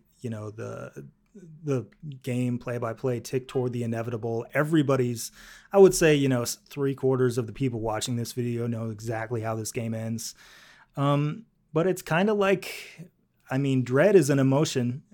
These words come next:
uh, and we're try-, <laughs> try to invoke emotion. And I, I think my closest analog is, like, if it's, um, you know, uh, if you're a freshman in high school, it's Monday morning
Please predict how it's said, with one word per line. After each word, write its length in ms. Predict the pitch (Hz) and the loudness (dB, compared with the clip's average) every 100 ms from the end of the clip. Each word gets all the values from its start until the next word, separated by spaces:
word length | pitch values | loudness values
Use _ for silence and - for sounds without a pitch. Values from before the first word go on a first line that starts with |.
| - | -10
uh, 60 | |
and 260 | 117 120 123 | -6 -4 0
we're 80 | 127 | 0
try-, 260 | 147 180 | 0 0
<laughs> 280 | 143 117 180 | 0 0 0
try 200 | - 165 | 4 4
to 120 | 165 | 4
invoke 320 | 151 139 147 139 | 2 2 2 2
emotion. 460 | 127 131 147 123 | 0 0 -2 -2
And 140 | 117 120 | -2 -4
I, 200 | 123 131 | -4 -4
I 100 | 131 | -4
think 320 | 131 156 156 | -2 -2 -2
my 180 | 147 139 | -2 -2
closest 440 | 131 143 139 135 135 | 0 -2 -2 -4 -4
analog 480 | 131 135 120 120 113 | -2 -2 -2 -2 -4
is, 180 | 110 | -6
like, 260 | 120 117 - - - - - - - - _ _ _ _ _ | -6 -6 -8 -18 -20 -20 -20 -20 -20 -20 _ _ _ _ _
if 200 | 147 139 | 0 4
it's, 380 | 165 170 - - - | 2 2 -2 -4 -2
um, 600 | 143 139 139 135 131 113 _ _ _ _ _ _ - | 0 0 0 0 -2 -4 _ _ _ _ _ _ -8
you 160 | 123 117 | -6 -4
know, 300 | 110 117 120 - _ | -6 -10 -12 -18 _
uh, 220 | 117 117 120 | -12 -10 -10
if 120 | 127 | -2
you're 100 | 151 | 0
a 40 | 151 | 2
freshman 420 | 147 147 - 151 | 4 2 2 -2
in 100 | 139 | 0
high 160 | 127 | -2
school, 420 | 120 - 127 120 117 139 - | -2 -2 -2 -2 -6 -10 -12
it's 200 | 123 - | -10 -4
Monday 220 | 135 143 | -2 0
morning 520 | 139 131 127 127 131 | 0 0 0 -2 -4